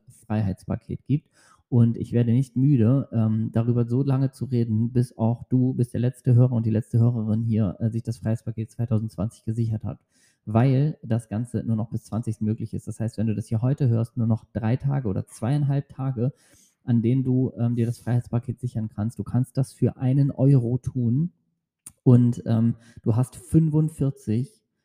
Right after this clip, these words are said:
i-, ich sag immer fucking fünfundvierzig, ich werde immer so wütend, weil ich eigentlich, weil ich <laughs> nicht so positiv emotionalisiert bin bei dem Thema. Ähm, hast fünfundvierzig Weiterbildungen, Online-Kurse, ähm, E-Books, alles Mögliche, was dazugehört, um dich wirklich komplett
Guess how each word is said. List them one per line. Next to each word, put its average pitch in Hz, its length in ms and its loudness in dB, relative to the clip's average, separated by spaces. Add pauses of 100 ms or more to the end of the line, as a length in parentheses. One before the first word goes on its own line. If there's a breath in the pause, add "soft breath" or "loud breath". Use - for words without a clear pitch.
(120)
i-, 95 140 -4
ich - 140 -2
sag 127 200 -2
immer 107 160 -4
fucking 123 400 -4
fünfundvierzig, 107 480 -4
ich - 40 -20
werde 107 100 -8
immer 110 160 0
so 98 200 -4
wütend, 135 300 -4
weil 107 120 0
ich - 120 -8
eigentlich, 113 320 -4
weil 117 180 -2
ich - 100 -8
<laughs> 120 200 -6
nicht - 160 -12
so 131 100 6
positiv 127 640 -2
emotionalisiert 110 1080 0
bin 104 120 -4
bei 98 120 0
dem 98 140 0
Thema. 107 300 -4 (480 soft breath)
Ähm, 113 280 0
hast - 320 -6
fünfundvierzig 147 640 2
Weiterbildungen, 113 720 -2
Online-Kurse, 139 960 0 (520 soft breath)
ähm, 117 340 2
E-Books, 131 440 0
alles 151 340 0
Mögliche, 143 400 -2
was 123 80 -4
dazugehört, 120 560 2
um 120 140 -2
dich 120 160 -6
wirklich 127 260 -6
komplett 143 880 -2